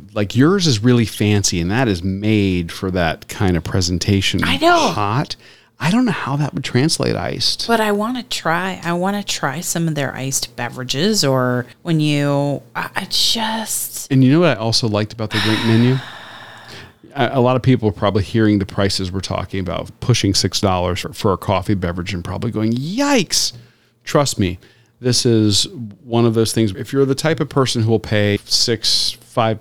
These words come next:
Speaker 1: five to eight dollars for a craft beer, these are not your fast food coffees. These are really, really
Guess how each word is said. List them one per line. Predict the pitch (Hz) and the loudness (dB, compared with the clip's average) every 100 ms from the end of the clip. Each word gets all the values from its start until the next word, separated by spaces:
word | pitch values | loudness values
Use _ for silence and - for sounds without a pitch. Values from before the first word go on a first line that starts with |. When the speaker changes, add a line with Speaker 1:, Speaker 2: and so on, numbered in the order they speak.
| - | -6
Speaker 1:
five | - 127 123 | 0 0 0
to | - | 0
eight | 120 - | 0 0
dollars | 104 101 98 - | 2 2 2 0
for | 107 95 | 0 0
a | |
craft | - 110 98 95 - | 0 -2 -2 -4 -2
beer, | 110 87 87 - - - _ _ _ - | 0 2 -2 -8 -20 -20 _ _ _ -20
these | 104 101 131 160 143 | -14 0 4 4 4
are | - 117 | 2 2
not | 107 101 98 95 - - _ _ _ _ _ 123 | 4 4 2 -2 -8 -18 _ _ _ _ _ -2
your | 113 98 95 95 87 85 _ _ _ _ _ _ _ _ _ | 2 4 4 2 -2 -6 _ _ _ _ _ _ _ _ _
fast | - - - 95 92 - - | -20 -8 -2 0 0 -4 2
food | 101 98 - | 4 4 -2
coffees. | - 101 - - 117 107 - - - - _ _ _ - | -4 -2 -2 -4 -4 -2 -4 -6 -16 -20 _ _ _ -20
These | 92 120 131 | -2 4 4
are | 123 | 4
really, | 101 107 104 | 4 4 4
really | 90 95 92 90 85 | 4 2 2 0 -4